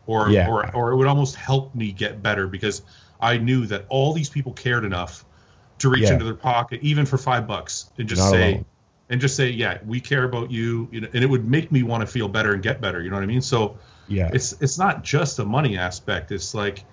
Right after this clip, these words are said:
Speaker 1: I feel like there's more to it that he's gonna see when he wakes up and goes, "Wow, you know, people really do care, and I did inspire people, and I, and people did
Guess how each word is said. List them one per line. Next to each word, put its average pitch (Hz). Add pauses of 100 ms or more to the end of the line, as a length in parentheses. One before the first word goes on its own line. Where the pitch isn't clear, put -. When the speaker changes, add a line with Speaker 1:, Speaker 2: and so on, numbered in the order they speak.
(600)
Speaker 1:
I 113
feel 160
like 147
there's 135
more 110
to 120
it 143
that 104
he's 113
gonna 101
see 107
when 98
he 95
wakes 92
up 92
and 92
goes, 90
"Wow, 95
you 92
know, 92 (120)
people 110
really 104
do 98
care, 98
and 95
I 92 (340)
did 147
inspire 110
people, 98
and 98
I, 95
and 104
people 110
did 98